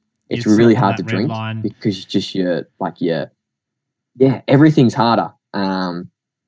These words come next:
Speaker 1: so it was just good. Um, that's one thing that I'm making sure I'm doing for a few reasons. Like, I think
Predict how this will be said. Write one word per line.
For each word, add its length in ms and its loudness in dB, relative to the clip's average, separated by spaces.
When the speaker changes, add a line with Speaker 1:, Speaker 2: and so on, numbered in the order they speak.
Speaker 1:
so 440 2
it 60 6
was 100 6
just 200 4
good. 260 4
Um, 420 0
that's 200 0
one 200 -2
thing 420 -4
that 100 -6
I'm 380 -4
making 460 -4
sure 200 -2
I'm 120 -4
doing 380 -4
for 100 -2
a 40 -8
few 220 4
reasons. 340 -2
Like, 160 -4
I 60 -8
think 240 0